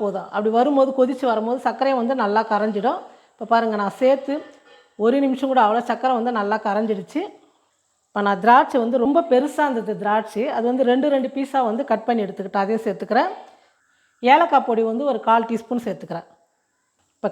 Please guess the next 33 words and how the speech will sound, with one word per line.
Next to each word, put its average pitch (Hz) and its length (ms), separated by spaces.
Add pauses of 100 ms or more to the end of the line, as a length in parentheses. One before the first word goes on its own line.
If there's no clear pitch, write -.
கலந்து 277 340
விட்டுட்டு 233 340 (340)
நம்ம 214 220
வந்து 240 180
ஸ்டவ் 247 300
ஆஃப் 202 180
பண்ணிடலாம். 175 380 (1200)
ஒரு 208 180
அருமையான 240 480 (100)
பால் 220 280
பாயசம் 196 420 (360)
ஏலக்காய் 269 360
போட்டு 220 240
செஞ்சு 226 300
பாருங்க. 202 280
வெறும் 277 380
சேமியா 262 300 (100)
பாயசத்துக்கு 208 380
வந்து 240 160
நீங்க 196 120 (100)
ஏலக்காய் 214 320
போடுங்க, 202 240 (140)
எந்த 269 120 (100)
பாயசத்துக்கு 240 380
இருந்தாலும் 233 280
பரவாயில்ல. 208 360 (360)
ஒரு 226 160
ரெண்டு 311 220
மூணு 277 140 (120)
ஏலக்காய் 240 320
போட்டிங்கன்னா 226 420
நல்லா 240 200 (120)
மணமா 240 300